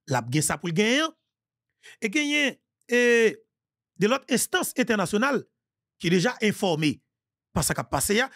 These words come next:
Nations Unies informées, l'O E A informée, comme Américain informé, la France informée. Ça veut dire que Madame Dominique Dupuis fait travail pas là, en tant que monde, en tant que responsable, OK, ministère des Affaires étrangères dans le pays d'Haïti.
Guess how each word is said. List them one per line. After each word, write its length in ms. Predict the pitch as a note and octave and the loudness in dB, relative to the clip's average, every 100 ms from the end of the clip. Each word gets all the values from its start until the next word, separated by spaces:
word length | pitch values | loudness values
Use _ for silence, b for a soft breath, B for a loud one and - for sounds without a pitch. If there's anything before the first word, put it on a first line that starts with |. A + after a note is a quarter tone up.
| B | B
Nations 220 | D#3+ D#3+ | -4 -2
Unies 220 | D3 D#3 | 0 0
informées, 440 | D3+ E3 D#3 A3+ _ _ b - | 0 0 -2 -4 _ _ b 0
l'O 180 | E3+ | 2
E 80 | E3 | 2
A 40 | D#3+ | 0
informée, 420 | E3 G3 A#3+ C#4+ _ _ _ _ _ _ _ _ _ _ _ - | -2 -2 -2 -4 _ _ _ _ _ _ _ _ _ _ _ -8
comme 120 | B3+ - - | -8 -8 -6
Américain 580 | A3+ A#3 A#3+ A#3+ E4 D4+ | -4 -2 -4 -2 0 0
informé, 260 | A#3+ A3+ | 0 0
la 100 | A3 | 0
France 220 | - A3 G3 | -2 -6 -6
informée. 340 | - C#3+ C3 | -4 -2 -2
Ça 120 | - | -2
veut 60 | G3+ | -2
dire 80 | A3+ | 0
que 220 | F4 F4 b b b | 0 -2 b b b
Madame 240 | F#3 D4 | -4 -2
Dominique 240 | C#4 A3+ E3 | -2 -2 -2
Dupuis 200 | F3 F3+ | -4 -6
fait 180 | - E3 | -6 -4
travail 280 | D#3 D3+ A#2 | -2 -4 -4
pas 160 | - D4 | -4 -4
là, 240 | F#3 F3 - | -4 -6 -6
en 80 | E3 | -8
tant 100 | E3+ | -6
que 100 | D3+ | -4
monde, 260 | G3+ D4 - - | 0 -2 -4 -4
en 60 | |
tant 80 | E3 | -2
que 180 | F#3 C#3+ b b - | -2 -4 b b -2
responsable, 840 | G3+ E4+ - - C#3 D#3 F3+ E3+ _ _ _ _ - | 0 0 -4 -6 -2 -2 -4 -8 _ _ _ _ -6
OK, 200 | C#3 E3+ A3 - | -2 0 -2 -2
ministère 420 | D3+ C#3+ - F3 | 0 0 0 0
des 140 | C#3+ C#3 | 0 -2
Affaires 220 | C3 D3 | 0 -2
étrangères 340 | C3 C3+ C#3 | -2 -4 -2
dans 60 | C3 | -2
le 40 | |
pays 100 | B2 | 0
d'Haïti. 400 | A2+ A2 G2 G2+ | 0 0 -2 -6